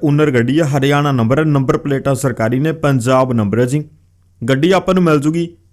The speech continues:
ਖਨੌਰੀ ਏਰੀਆ 'ਚ। ਪੰਜ ਲੱਖ ਪੰਜਾਹ ਹਜ਼ਾਰ ਮਾਲਕ ਨੇ,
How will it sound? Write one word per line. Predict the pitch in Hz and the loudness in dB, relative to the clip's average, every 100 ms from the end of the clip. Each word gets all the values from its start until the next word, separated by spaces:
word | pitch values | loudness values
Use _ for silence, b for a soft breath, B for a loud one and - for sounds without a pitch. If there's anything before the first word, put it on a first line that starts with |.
| _ | _
ਖਨੌਰੀ | 160 160 170 180 175 - - | 0 2 2 2 -2 -8 -2
ਏਰੀਆ | 131 92 85 | -2 -2 -8
'ਚ। | - - _ _ _ _ - | -12 -20 _ _ _ _ -2
ਪੰਜ | 160 156 | 0 0
ਲੱਖ | 180 147 - | 0 0 -2
ਪੰਜਾਹ | 151 160 147 175 156 | 0 0 2 2 2
ਹਜ਼ਾਰ | 131 135 147 | 0 0 0
ਮਾਲਕ | 151 131 117 120 | 0 0 -2 -4
ਨੇ, | 135 135 | -4 -6